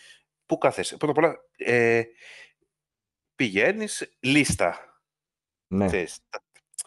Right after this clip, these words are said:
Speaker 1: η λίστα, σε ποιο
Speaker 2: Να
Speaker 1: τραπέζι
Speaker 2: δώσω το
Speaker 1: είσαι.
Speaker 2: όνομα και να μου πούν σε ποιο τραπέζι είμαι και ξεκινάει το
Speaker 1: Σε
Speaker 2: πρώτο
Speaker 1: ενοχλεί να είσαι
Speaker 2: άγχος.
Speaker 1: πολύ πίσω;
Speaker 2: Δεν με ενδιαφέρει καθόλου.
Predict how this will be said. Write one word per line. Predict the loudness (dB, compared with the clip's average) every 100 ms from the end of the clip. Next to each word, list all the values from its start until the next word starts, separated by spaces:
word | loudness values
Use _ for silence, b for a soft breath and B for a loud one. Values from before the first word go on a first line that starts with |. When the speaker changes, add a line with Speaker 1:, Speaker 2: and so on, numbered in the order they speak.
| b b _ -14
Speaker 1:
η | -10
λίστα, | -4 -2 -2 0 -2
σε | -2
ποιο | -4 0
Speaker 2:
Να |
Speaker 1:
τραπέζι | 0 2 2 2
Speaker 2:
δώσω | 2
το | 4
Speaker 1:
είσαι. | 4
Speaker 2:
όνομα | 4 2 -2
και | -2
να | -2
μου | -2
πούν | -4 -8
σε | -8
ποιο | -6
τραπέζι | -6 -4 -4 -4 -4 -2
είμαι | -2 -4 -4 -6
και | -8
ξεκινάει | -10 -6 -2 0
το | 2
Speaker 1:
Σε | 2
Speaker 2:
πρώτο | 2 2
Speaker 1:
ενοχλεί | 2 2 4
να | 4
είσαι | 2
Speaker 2:
άγχος. | 0 0
Speaker 1:
πολύ | 0 0
πίσω; | -2 -4 -6 -8 -14 _ _ _
Speaker 2:
Δεν | -2 0
με |
ενδιαφέρει | 0 -2 -4 -4
καθόλου. | -4 -8 -8